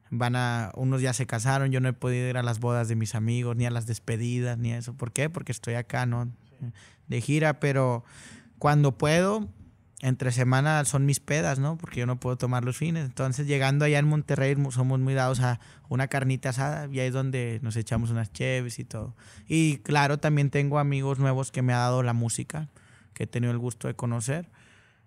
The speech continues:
Y yo creo que mis compañeros, aparte, los con los que llevo tocando desde el dos mil diecisiete,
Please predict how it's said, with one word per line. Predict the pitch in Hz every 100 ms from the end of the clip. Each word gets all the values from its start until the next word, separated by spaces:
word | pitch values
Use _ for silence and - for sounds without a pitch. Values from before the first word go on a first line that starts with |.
| _ -
Y | 127 117 113 110 110 110 113
yo | 117
creo | - 147
que | 202
mis | 185 -
compañeros, | 160 143 135 127 131 156
aparte, | 156 - 131 131 156
los | 151 131
con | - 127
los | 117 110
que | 113 104 104 104 110
llevo | 113 131
tocando | 151 131 131 135
desde | 143 135
el | 135
dos | 117
mil | 120 120
diecisiete, | 131 135 131 123 147